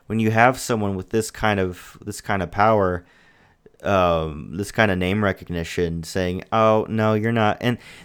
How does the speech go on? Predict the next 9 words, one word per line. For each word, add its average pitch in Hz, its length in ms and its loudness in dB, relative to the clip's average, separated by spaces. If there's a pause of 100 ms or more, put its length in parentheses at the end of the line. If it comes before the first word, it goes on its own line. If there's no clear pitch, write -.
the, 127 120 2
the 120 200 -6
thing, 139 240 0
that's 131 180 2
the 123 60 -6
thing 113 260 0
too, 131 260 4
is, 104 220 2 (480)
um, 107 540 2